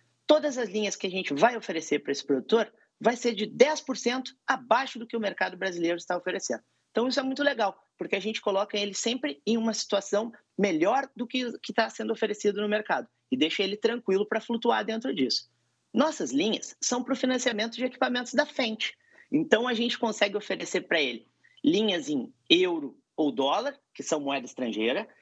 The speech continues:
e também linhas em reais, com prazos aí na moeda estrangeira de até setenta e dois meses, né? Cem por cento financiado. E em real,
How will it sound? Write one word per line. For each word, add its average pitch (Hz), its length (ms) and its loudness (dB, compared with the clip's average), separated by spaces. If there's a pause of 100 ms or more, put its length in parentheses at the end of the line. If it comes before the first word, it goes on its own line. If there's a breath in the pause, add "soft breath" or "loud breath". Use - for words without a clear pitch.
(140)
e 311 120 2
também 277 360 2
linhas 277 280 2
em 277 100 2
reais, 233 460 0 (240)
com 247 160 0
prazos 202 420 0
aí 175 400 0 (460)
na 170 200 2
moeda 170 280 -2
estrangeira 156 520 0
de 147 120 0
até 165 200 -2
setenta 175 460 -2
e 156 60 0
dois 143 240 0
meses, 180 420 -2
né? 160 320 -2
Cem 233 320 0
por 170 160 -6
cento 170 260 -2
financiado. 170 540 0 (300 soft breath)
E - 80 -2
em 277 240 4
real, 196 320 2